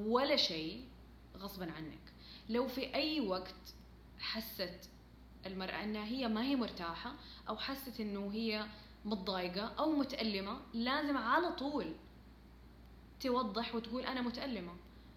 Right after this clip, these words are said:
يا إما ها تاخد break أو يعني تاخد فاصل أو إنها، آه، وترجع تبدأ من جديد أو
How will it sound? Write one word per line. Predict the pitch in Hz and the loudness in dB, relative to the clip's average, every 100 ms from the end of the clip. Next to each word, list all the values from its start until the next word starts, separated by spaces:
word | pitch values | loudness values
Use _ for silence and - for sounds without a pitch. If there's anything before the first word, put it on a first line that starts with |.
| - | -8
يا | 214 208 214 | -4 -2 0
إما | 196 185 180 - | 0 0 -2 -6
ها | 175 170 170 - - - - - - - | -6 -4 -6 -10 -18 -18 -18 -18 -18 -12
تاخد | - 175 180 160 | -6 -6 -6 -4
break | 220 311 311 - - - - | 0 2 0 -4 -16 -18 -6
أو | 202 190 185 - - - | -2 -2 -4 -8 -12 -10
يعني | 175 175 | -6 -6
تاخد | 185 175 185 | -6 -6 -4
فاصل | - 294 285 285 | 4 4 6 2
أو | 214 202 | 0 -2
إنها، | 196 190 190 190 - - - - - - - | -2 -2 0 -2 -2 -14 -18 -20 -20 -18 -8
آه، | 190 180 180 | -4 -4 -4
وترجع | 202 226 208 | -2 0 0
تبدأ | 196 196 196 | -2 0 0
من | 190 | 0
جديد | 190 196 269 302 - | -2 -2 0 -2 0
أو | 220 220 | 2 2